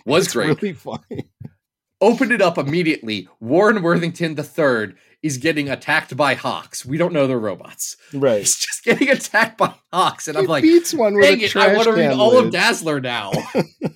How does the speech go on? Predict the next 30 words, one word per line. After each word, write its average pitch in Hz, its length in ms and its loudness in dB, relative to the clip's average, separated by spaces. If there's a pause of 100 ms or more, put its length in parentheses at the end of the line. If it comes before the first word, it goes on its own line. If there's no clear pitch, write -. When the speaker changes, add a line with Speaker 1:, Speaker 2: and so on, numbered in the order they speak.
(920)
Speaker 1:
This 220 180 0
Speaker 2:
These 175 100 0
are, - 40 4
Speaker 1:
rules. 214 720 4
Speaker 2:
these 175 140 -2
are 220 80 4
really 156 380 0
enjoyable 120 520 -2
issues, 98 500 -12
honestly. 98 600 -12
He 170 120 -12
beats 151 400 -8
one 151 140 -4
of 135 80 -4
the 131 80 -2
hawks 147 400 -12
with 127 100 -12
a 131 60 -8
trash - 420 -8
can 104 380 -8
lid. 107 200 -14 (160)
<laughs> - 180 -20 (1700)
It's - 100 -20
ridiculous. 135 480 -6
Speaker 1:
<sighs> - 840 -12
This 175 260 -2
is 233 80 -4
a 277 60 0
good 220 320 -2
comic, 131 580 -4